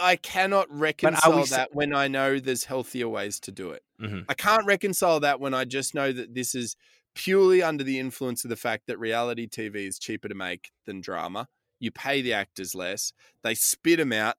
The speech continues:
Speaker 1: They don't have to give a fuck about them after they're done. They're never going to increase in profile. Bri-, Bryce or Melissa or any other character on the show, they are at the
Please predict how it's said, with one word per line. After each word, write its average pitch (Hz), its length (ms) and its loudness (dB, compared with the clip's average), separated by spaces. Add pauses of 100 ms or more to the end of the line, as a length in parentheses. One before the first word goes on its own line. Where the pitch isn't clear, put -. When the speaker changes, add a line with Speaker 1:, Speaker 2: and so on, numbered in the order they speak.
Speaker 1:
They 113 80 -2
don't 135 180 0
have 135 160 -4
to 147 60 -6
give 131 160 -6
a 113 60 -8
fuck - 300 -6
about 117 260 -4
them 107 140 -8
after 104 260 -8
they're 101 140 -4
done. 95 340 -8 (320)
They're 143 140 6
never 160 260 4
going 165 300 2
to - 140 -8 (120)
increase 151 720 -2
in 117 140 -4
profile. 110 560 -4 (560)
Bri-, 143 560 2
Bryce 147 480 4
or 127 100 -2
Melissa 127 520 0
or 110 220 -6
any 143 220 -2
other 123 160 -4
character 117 400 -4
on 107 80 -4
the 101 80 -10
show, 101 220 -4
they 120 240 0
are 131 160 2
at 110 180 -8
the 95 140 -10